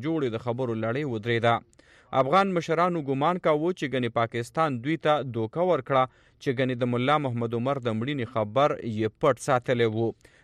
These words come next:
بیا چې کله ملا اختر منصور د طالبانو مشر وټاکل شو، په افغانستان کې د طالبانو لخوا د تشدد د پیښو لړۍ نوره هم پراخه شوه. د پاکستان د دفاعي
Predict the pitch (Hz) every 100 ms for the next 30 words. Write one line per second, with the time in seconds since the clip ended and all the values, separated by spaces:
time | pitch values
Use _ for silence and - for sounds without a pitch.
0 | - 117 123 123 123 156 147 131 131 135
1 | 123 - 120 113 120 - 147 123 117 117
2 | 117 143 131 120 113 117 120 160 165 -
3 | 160 - 160 - _ _ - 143 147 139
4 | 143 - 185 196 165 127 120 120 123 151
5 | 160 123 117 147 139 120 117 - 110 110
6 | 147 139 120 - 123 123 117 110 127 156
7 | 156 143 127 143 107 - _ - 151 135
8 | 117 123 120 127 123 - - _ _ -
9 | 139 165 170 165 165 - 190 170 139 135
10 | 135